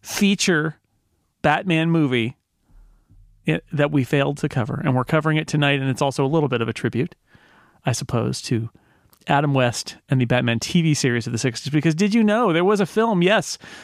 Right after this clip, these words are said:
the nineteen sixty-six feature film Batman, starring Adam West, Burt Ward, Lee Mer-, Merriweather, Cesar Romero, Burgess Meredith, Frank Gorshin, and all of your favorite villains, all united, the United Underworld.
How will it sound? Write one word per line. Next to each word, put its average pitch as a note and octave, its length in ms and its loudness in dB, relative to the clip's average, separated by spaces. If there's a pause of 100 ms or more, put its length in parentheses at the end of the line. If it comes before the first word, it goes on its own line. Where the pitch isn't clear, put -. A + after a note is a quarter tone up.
the F3+ 120 4
nineteen G#3 460 2
sixty-six - 560 0
feature G#3+ 600 0 (320)
film E3 600 0 (300)
Batman, C#3+ 640 0
starring G3+ 880 0
Adam F#3 240 2
West, D#3+ 260 2
Burt D3+ 220 0
Ward, D#3 320 0
Lee D#3+ 140 4
Mer-, D#3 280 2
Merriweather, D3+ 640 2
Cesar E3 300 2
Romero, C#3+ 440 2
Burgess D3 360 -2
Meredith, C#3+ 340 2
Frank C#3+ 300 -2
Gorshin, C3 500 0 (960)
and D3 320 2
all E3 320 2
of D#3+ 140 0
your E3+ 100 4
favorite F3 460 2 (160)
villains, D#3+ 460 0
all E3+ 260 2
united, E3 560 2
the C#3+ 80 2
United D3 500 2
Underworld. A#2 680 0